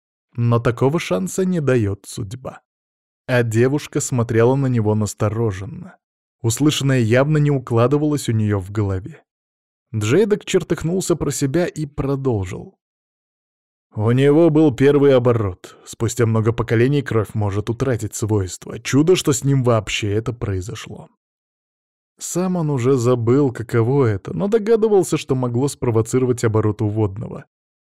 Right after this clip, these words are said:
Возмущение магического фона, вызванного взрывом, обилие движущейся воды и крайняя эмоциональная нестабильность. Мальчик разрывался между привязанностью и долгом.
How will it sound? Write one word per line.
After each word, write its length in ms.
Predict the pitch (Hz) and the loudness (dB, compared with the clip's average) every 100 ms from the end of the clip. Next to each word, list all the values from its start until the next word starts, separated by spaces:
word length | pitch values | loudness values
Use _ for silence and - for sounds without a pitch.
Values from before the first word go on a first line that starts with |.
| _ _ _ _ | _ _ _ _
Возмущение 800 | 107 101 95 101 104 - 104 95 | -4 -4 -2 -4 -6 -6 -6 -4
магического 800 | 98 101 98 113 - - - - - | -4 -4 -6 -8 -12 -12 -8 -8 -2
фона, 220 | 131 117 | -2 0
вызванного 640 | 95 101 113 107 104 98 104 | -2 -2 0 0 0 0 -2
взрывом, 520 | 107 131 139 104 104 | -2 -2 -2 -2 -4
обилие 480 | - 104 135 139 107 | -6 -4 -2 0 -2
движущейся 800 | 101 113 127 104 - 104 - 120 | -2 -4 -2 -4 -6 -8 -2 0
воды 340 | 123 135 151 | 0 2 0
и 180 | - 156 | 0 -2
крайняя 540 | - 123 165 180 160 - | -2 -2 -2 -4 -6 -8
эмоциональная 840 | 143 139 139 - 120 117 113 113 104 | -6 -4 -6 -4 -4 -2 -2 -2 -4
нестабильность. 1040 | 98 92 - 113 98 - - - - _ _ _ _ _ _ _ _ - | -4 -6 -10 -12 -12 -16 -20 -20 -20 _ _ _ _ _ _ _ _ -6
Мальчик 640 | 107 117 101 - - _ _ | -2 -2 -4 -10 -18 _ _
разрывался 840 | - 120 123 117 123 131 123 104 101 | -6 -2 0 2 2 2 0 -2 -4
между 260 | 101 95 | -2 -4
привязанностью 880 | 101 113 113 110 110 120 123 - 139 | -2 2 4 4 0 -4 -6 -8 -8
и 120 | - | -6
долгом. 560 | 113 107 107 95 - | -4 -2 0 -2 -10